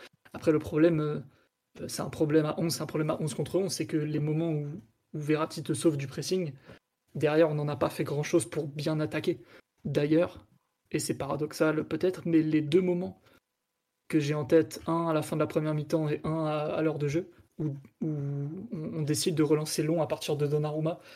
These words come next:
avec toute l'équipe qui remonte, et du coup ça crée de la densité, euh, autour du rond central, quoi.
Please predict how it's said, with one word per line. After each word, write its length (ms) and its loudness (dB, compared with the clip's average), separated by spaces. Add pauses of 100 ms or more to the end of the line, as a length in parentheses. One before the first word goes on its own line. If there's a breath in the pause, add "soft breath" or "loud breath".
(140 loud breath)
avec 220 -2
toute 160 -6
l'équipe 240 2
qui 120 -2
remonte, 440 2
et 120 0
du 120 -4
coup 140 -2
ça 140 -4
crée 140 -8
de 60 -2
la 80 2
densité, 500 4
euh, 160 -4 (440 loud breath)
autour 240 2
du 80 2
rond 100 2
central, 340 0
quoi. 200 -4